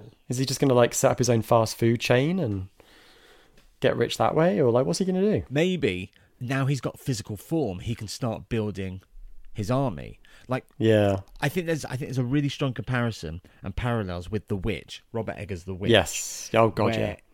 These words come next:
Speaker 1: Which is
Speaker 2: it's a
Speaker 1: also
Speaker 2: family
Speaker 1: A twenty-four.
Speaker 2: A twenty-four, yeah. Uh, you've got a family in crisis.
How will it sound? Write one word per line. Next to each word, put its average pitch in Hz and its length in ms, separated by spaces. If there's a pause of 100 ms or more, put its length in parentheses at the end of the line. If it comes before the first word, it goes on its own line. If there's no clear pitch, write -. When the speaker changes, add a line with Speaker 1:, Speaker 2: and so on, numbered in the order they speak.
(140)
Speaker 1:
Which 120 160
is 123 80
Speaker 2:
it's - 20
a 135 40
Speaker 1:
also 135 320 (220)
Speaker 2:
family - 40
Speaker 1:
A 117 180
twenty-four. 110 580 (680)
Speaker 2:
A 101 180
twenty-four, 123 420
yeah. 127 180 (360)
Uh, 113 140
you've 101 200
got - 80
a - 40
family 139 340
in 113 60
crisis. 110 580